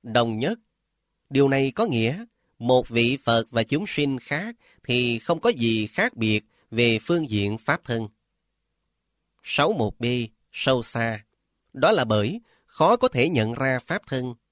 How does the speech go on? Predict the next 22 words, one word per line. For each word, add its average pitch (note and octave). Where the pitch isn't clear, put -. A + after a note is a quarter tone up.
bởi A2+
nó C3
không C3
dính C#3
dáng F3
gì A2+
tới F3+
sự A#2
phức -
tạp A2
của A#2+
ý A3
niệm. A2
Sáu -
một A2+
C, -
thường B2
hằng. G#2+
Không F#3+
bị A#2
tạo A2
tác, F#3+